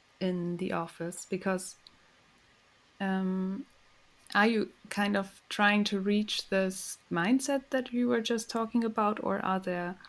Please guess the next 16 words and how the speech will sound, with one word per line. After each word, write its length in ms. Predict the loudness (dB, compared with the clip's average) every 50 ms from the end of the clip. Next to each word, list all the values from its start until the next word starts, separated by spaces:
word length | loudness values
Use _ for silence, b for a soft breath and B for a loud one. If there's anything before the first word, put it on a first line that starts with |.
| b b b _ -2
concrete 960 | 0 2 2 2 0 -2 -2 0 0 2 2 2 0 0 -2 -4 -8 -8 b b b b b b _ _
measures 680 | 0 2 2 2 2 0 0 0 0 0 0 -2 -4 -4 -4
to 120 | -4 -4 0
take? 760 | 0 0 0 0 0 2 0 0 -2 -4 -6 -12 -16 -18 -20 _ _ b b b b b b _ -2
Because 360 | 2 4 6 4 4 4 0 0
I 380 | 0 2 2 2 2 0 0 0
don't 320 | 0 -2 0 0 -2 -2 -4
feel 580 | -2 0 2 2 4 2 2 0 -2 -2 -4 _ _ _ b b b b b b b b b b b _ _
that, 600 | 0 2 4 4 2 0 -4 -6 -4 -2 -2 -2 -2
uh, 380 | -2 -2 -2 -2 -2 -2 -4 -4 -4
like, 220 | -4 -6 -6 -4 -4
the 160 | -4 -2 0
office 380 | 0 -2 -2 -6 -8 -8 -8
is 180 | -8 -8 -6 -8
a 40 | -6
dangerous, 640 | -6 -4 -4 -2 -4 -4 -4 -6 -6 -6 -8 -10